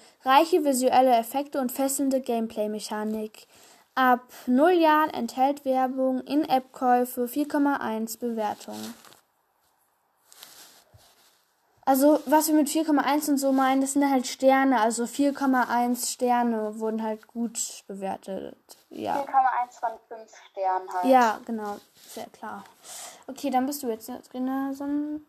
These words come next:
Speaker 2: Ähm, ich glaub, das kennen total viele, nämlich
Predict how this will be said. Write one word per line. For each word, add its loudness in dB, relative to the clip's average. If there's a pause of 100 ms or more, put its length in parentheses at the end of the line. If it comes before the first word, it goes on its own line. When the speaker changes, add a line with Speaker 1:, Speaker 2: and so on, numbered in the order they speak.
Speaker 2:
Ähm, 2
ich -20
glaub, 4
das -6
kennen -12
total 2
viele, 0
nämlich -6